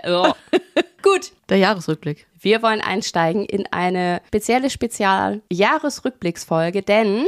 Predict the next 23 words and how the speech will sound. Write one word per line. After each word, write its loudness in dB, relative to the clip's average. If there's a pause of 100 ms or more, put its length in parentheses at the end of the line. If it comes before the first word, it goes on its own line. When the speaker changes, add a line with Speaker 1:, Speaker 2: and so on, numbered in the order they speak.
(160)
Speaker 1:
ich 0
habe 2
jedes -2
Jahr 2
eine 2
Tradition -2
mit -4
den 0
Menschen, -4
mit -6
denen -2
ich -6
Silvester -4
feier. -4
Für -4
die -2
habe 0
ich -8
immer -2
so -4
ein -6
kleines -6
Spiel. -6